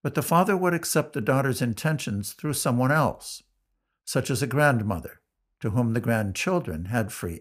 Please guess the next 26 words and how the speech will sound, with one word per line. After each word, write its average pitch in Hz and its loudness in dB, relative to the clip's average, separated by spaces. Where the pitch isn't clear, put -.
access. - -8
King 202 0
Daksha 180 2
collected 139 0
the 156 2
opinions 160 2
of 139 0
his 131 0
daughters, 120 0
and 117 2
thus 120 4
handed 127 2
over 123 2
thirteen 156 0
to 120 -6
Kasyapa. 107 -2
Every 127 4
one 156 4
of 113 0
Diti's 139 -2
sisters - -4
was 120 -2
a 131 2
mother 110 2
of 92 -4
children. - -2